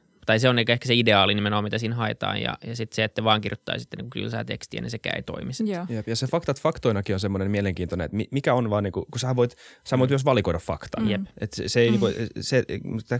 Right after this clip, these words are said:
Speaker 3: faktakeskustelu on jollain tavalla totta kai tärkeä, siis faktahan on niinku hyvän jutun pohja,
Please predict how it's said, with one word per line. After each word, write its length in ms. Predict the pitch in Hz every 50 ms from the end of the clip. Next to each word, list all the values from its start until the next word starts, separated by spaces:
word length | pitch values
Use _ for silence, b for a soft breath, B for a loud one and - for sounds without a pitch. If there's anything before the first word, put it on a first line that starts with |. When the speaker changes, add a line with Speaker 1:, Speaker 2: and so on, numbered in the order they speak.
| - -
Speaker 3:
faktakeskustelu 720 | 156 160 - - 120 - 104 98 - - 98 - 95 98
on 40 | 104
jollain 280 | 101 101 101 92 90
tavalla 200 | - 95 90 - _
totta 180 | - 113 - -
kai 120 | 104 104
tärkeä, 380 | - 120 110 95 87 - 73 76
siis 160 | 92 95 -
faktahan 480 | - 120 - - - - 98 104 101 95
on 120 | 101 101
niinku 220 | 98 - 98 110
hyvän 220 | 117 107 101 92 95
jutun 260 | 95 95 - 92 90
pohja, 360 | - 101 98 - - 67 -